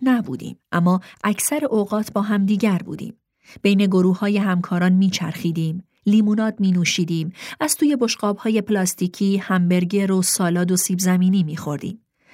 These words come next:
از هم جدا می‌شدیم و دوباره همدیگر را پیدا می‌کردیم. همه چیز طبیعی بود.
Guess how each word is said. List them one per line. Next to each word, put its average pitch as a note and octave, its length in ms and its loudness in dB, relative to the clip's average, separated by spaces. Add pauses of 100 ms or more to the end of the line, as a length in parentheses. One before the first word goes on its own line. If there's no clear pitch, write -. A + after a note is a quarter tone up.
از - 160 0
هم F3+ 160 2
جدا F3+ 300 0
می‌شدیم F#3 480 2 (240)
و G#3+ 80 4
دوباره A3+ 360 0
همدیگر F#3 500 -2
را F#3 120 -2
پیدا F#3 400 2
می‌کردیم. D3+ 580 -8 (520)
همه E4+ 340 -4
چیز A3+ 300 0
طبیعی A3 560 0
بود. - 260 -12